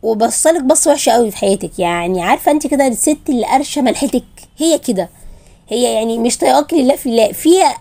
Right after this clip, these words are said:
بصالك كده مش راضية عليكي في حاجة. مين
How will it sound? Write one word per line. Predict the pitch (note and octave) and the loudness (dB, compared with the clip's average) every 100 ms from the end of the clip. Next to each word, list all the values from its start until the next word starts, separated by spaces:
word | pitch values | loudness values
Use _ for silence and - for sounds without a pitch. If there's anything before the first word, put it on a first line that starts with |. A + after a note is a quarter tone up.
| - | -6
بصالك | G#3 A#3 - D4 F4+ G4 | -2 0 2 4 4 0
كده | - A#3+ | 0 0
مش | G3+ G#3 C4 - | 0 0 -2 0
راضية | C#4 D4+ B3 | 2 4 4
عليكي | G#3 A3 A3 | 2 0 -2
في | G3 | -6
حاجة. | G3 F#3 F#3 - - - _ _ A#3 | -4 -4 -6 -10 -20 -20 _ _ -2
مين | D#4+ | 0